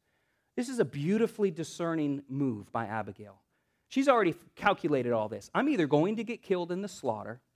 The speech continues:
or I've got a chance." <laughs> And she forces David to do one of two things. He can either, like, he can either be like the savage, like he's acting, and plow right over her.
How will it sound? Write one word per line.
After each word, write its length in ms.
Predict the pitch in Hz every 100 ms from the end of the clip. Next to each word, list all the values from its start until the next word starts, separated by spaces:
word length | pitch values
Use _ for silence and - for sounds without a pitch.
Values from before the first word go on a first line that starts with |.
| _ _ -
or 100 | 139
I've 140 | 139
got 140 | 151 135
a 20 |
chance." 540 | - 131 98 - - -
<laughs> 40 | - - - - _ _ _ _ _
And 100 | 165
she 180 | 156 254
forces 640 | - - 254 294 - 339 214
David 400 | 220 214 175 147
to 80 | 160
do 140 | 170
one 240 | 139 156
of 160 | 190 180
two 160 | - 180
things. 460 | - 139 101 - _ _
He 180 | 254 285
can 220 | 311 302
either, 460 | 202 226 185 117 - _ -
like, 200 | 185 185 -
he 120 | 156
can 140 | 269 302
either 160 | 240
be 140 | 160 208
like 240 | 180 160
the 40 | 139
savage, 680 | - - 185 208 220 - -
like 180 | 180
he's 200 | 180 214
acting, 460 | 180 135 - 131 147 - -
and 180 | 151 139
plow 360 | - 185 156
right 420 | 135 120 143 185 - -
over 380 | 175 131 113 -
her. 220 | 104 110